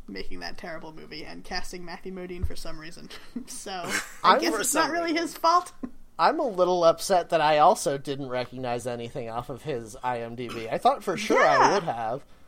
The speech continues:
Speaker 2: I can
Speaker 1: I
Speaker 2: s-
Speaker 1: remember him
Speaker 3: Hmm.
Speaker 1: being on S N L. Maybe that's where I mostly remember him from.
Speaker 2: I can see in his, in my mind watching him do something.
Speaker 1: <laughs> Mm-hmm. It's
Speaker 2: But
Speaker 1: very
Speaker 2: what?
Speaker 1: weird.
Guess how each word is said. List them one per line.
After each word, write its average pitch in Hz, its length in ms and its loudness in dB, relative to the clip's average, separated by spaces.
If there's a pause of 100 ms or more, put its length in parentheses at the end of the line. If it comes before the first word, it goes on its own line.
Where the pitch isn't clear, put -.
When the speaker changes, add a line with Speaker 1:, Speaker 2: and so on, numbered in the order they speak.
(180)
Speaker 2:
I 220 100 6
can 247 160 4
Speaker 1:
I 262 40 10
Speaker 2:
s- 311 80 4
Speaker 1:
remember 370 340 2
him 320 300 -2
Speaker 3:
Hmm. - 80 -18
Speaker 1:
being 262 280 -2
on 240 140 0
S 226 240 -6
N 208 120 -6
L. 226 320 -4
Maybe 240 360 0
that's 196 420 -4
where 214 180 -2
I 214 140 -2
mostly 190 520 -8
remember 190 380 -6
him 156 180 -14
from. 151 280 -12 (520)
Speaker 2:
I 220 100 4
can 240 220 -2
see 226 640 -4
in 175 320 -4
his, 165 440 -4
in 180 180 -4
my 156 220 0
mind 143 680 0
watching 147 540 2
him 131 260 -8
do 151 220 -4
something. 123 720 -6
Speaker 1:
<laughs> - 60 -18 (320)
Mm-hmm. 277 240 2 (840)
It's - 80 -18
Speaker 2:
But 190 120 2
Speaker 1:
very 190 140 -6
Speaker 2:
what? 220 200 4
Speaker 1:
weird. 180 220 -10